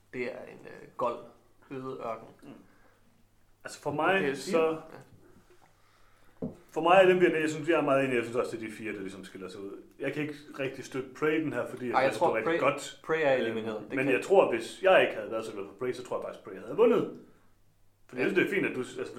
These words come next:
Speaker 2: du har glædet dig rigtig meget til det, og du er meget, meget skuffet over det. Jeg synes, det eneste, der ligesom taler imod det, er faktisk, at jeg rigtig godt kan lide Prey.
Speaker 1: Ja.
Speaker 2: Øh,
Speaker 1: Men det er også en personlig skuffelse, for, og det er jo selvfølgelig også, hvad det er. Det er jo
Speaker 2: Ja.
Speaker 1: subjektivt, det her, ikke? Men,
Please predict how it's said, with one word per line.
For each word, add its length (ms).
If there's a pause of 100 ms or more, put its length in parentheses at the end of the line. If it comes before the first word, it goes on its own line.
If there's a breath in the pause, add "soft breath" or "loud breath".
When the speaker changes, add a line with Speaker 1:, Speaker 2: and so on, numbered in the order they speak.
Speaker 2:
du 80
har 60
glædet 160
dig 60
rigtig 160
meget 140
til 80
det, 80
og 100
du 160
er 60
meget, 220
meget 120
skuffet 260
over 60
det. 80
Jeg 80
synes, 120
det 100
eneste, 180
der 60
ligesom 280
taler 300
imod 280
det, 140
er 80
faktisk, 400
at 60 (300)
jeg 100
rigtig 180
godt 160
kan 80
lide 140
Prey. 140 (100)
Speaker 1:
Ja. 80 (600 loud breath)
Speaker 2:
Øh, 260
Speaker 1:
Men 120
det 60
er 40
også 140
en 60
personlig 380
skuffelse, 560
for, 80 (100)
og 80
det 60
er 40
jo 100
selvfølgelig 280
også, 100
hvad 100
det 80
er. 140
Det 80
er 40
jo 60
Speaker 2:
Ja. 80
Speaker 1:
subjektivt, 440
det 80
her, 100
ikke? 140
Men, 160